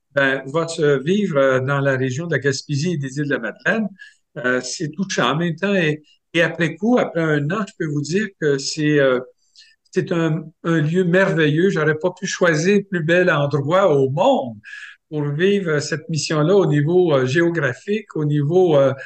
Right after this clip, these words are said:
des paysages à couper le souffle, avec, euh,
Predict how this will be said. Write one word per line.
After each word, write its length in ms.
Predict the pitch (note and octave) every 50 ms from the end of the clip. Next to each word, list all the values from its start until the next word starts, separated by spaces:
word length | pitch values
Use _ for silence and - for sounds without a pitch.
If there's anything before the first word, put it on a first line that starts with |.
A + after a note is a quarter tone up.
| - - - - - -
des 400 | - C#3 B2 C#3+ C#3+ C3+ C#3+ - _
paysages 640 | - G3+ F3+ D#3+ C#3+ C3+ E3+ F3+ F#3 F#3+ F#3 D#3+ D3+
à 60 | C#3
couper 320 | - - - - - E3
le 60 | C#3+ B2
souffle, 560 | - - - - A3 A#3 G#3+ - - - -
avec, 460 | F3 D3+ D3 D#3+ E3+ E3+ E3+ - E3
euh, 180 | D3+ C#3+ C#3